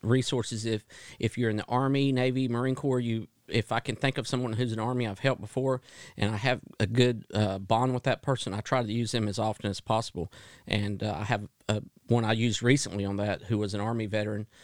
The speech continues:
uh, who was, uh, a Ranger, and, uh, he had served three tours in Iraq and saw a lot of, uh, bad things and was in a bad spot. And I met him through, uh,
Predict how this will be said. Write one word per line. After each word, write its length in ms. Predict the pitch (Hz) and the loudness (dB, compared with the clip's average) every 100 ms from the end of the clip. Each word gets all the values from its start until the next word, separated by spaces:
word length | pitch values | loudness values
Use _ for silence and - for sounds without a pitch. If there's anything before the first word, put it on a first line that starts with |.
| - - | -20 -6
uh, 340 | 101 98 98 101 _ _ - | 0 2 2 0 _ _ -6
who 140 | 104 107 | 0 0
was, 220 | 104 - | 0 -6
uh, 300 | 95 101 101 - | -6 -4 -6 -4
a 100 | 98 | 0
Ranger, 520 | 110 117 113 120 113 | 2 2 0 -2 -4
and, 340 | - 104 104 101 | -2 0 0 -2
uh, 160 | 104 | -2
he 180 | 101 104 | -2 -2
had 100 | 117 | -2
served 380 | - 123 113 110 _ | -2 -2 -2 -4 _
three 220 | - 123 127 | 0 0 0
tours 440 | - 127 123 117 | 0 0 0 -2
in 100 | 110 | -4
Iraq 460 | 104 110 127 - - - - - - | -4 -2 -2 -4 -12 -20 -20 -12 -4
and 180 | 107 | -2
saw 200 | - 110 | 0 -2
a 20 | 110 | 0
lot 220 | 110 117 | 0 0
of, 240 | 107 110 - | -2 -8 -4
uh, 140 | 110 | -2
bad 320 | 101 110 120 | 2 2 0
things 400 | 120 127 131 - - _ - - - | -2 -4 -4 -8 -16 _ -20 -12 -2
and 140 | 110 | -2
was 120 | 107 | 0
in 100 | 117 | -2
a 40 | 107 | 0
bad 240 | 113 113 | -2 -2
spot. 380 | - 139 127 - | -2 0 0 -2
And 240 | - 113 110 | -2 -2 0
I 80 | 123 | 2
met 180 | 160 | 2
him 220 | 190 139 117 | 2 0 0
through, 400 | 131 131 123 120 - - - | 0 2 2 0 -10 -18 -4
uh, 320 | 117 113 101 | 0 0 -2